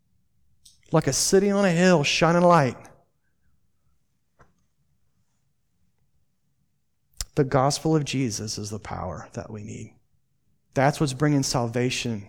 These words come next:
right? "I am not ashamed of the gospel, for it is the power of salvation,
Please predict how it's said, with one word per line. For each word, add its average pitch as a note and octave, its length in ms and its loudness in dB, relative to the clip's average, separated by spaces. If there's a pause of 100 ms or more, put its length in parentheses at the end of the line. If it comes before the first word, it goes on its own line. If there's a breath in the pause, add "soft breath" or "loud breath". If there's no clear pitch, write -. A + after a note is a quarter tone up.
(120)
right? A#2 240 -2
"I D3 120 0
am B2+ 120 0
not B2+ 140 -2
ashamed C#3+ 260 -2
of D3+ 60 0
the D#3 80 -2
gospel, B2 480 -2
for C3 140 -6
it C3+ 40 -2
is A#2+ 120 -2
the G#2+ 60 -6
power B2 300 -4
of C3 80 -6
salvation, A2+ 680 -4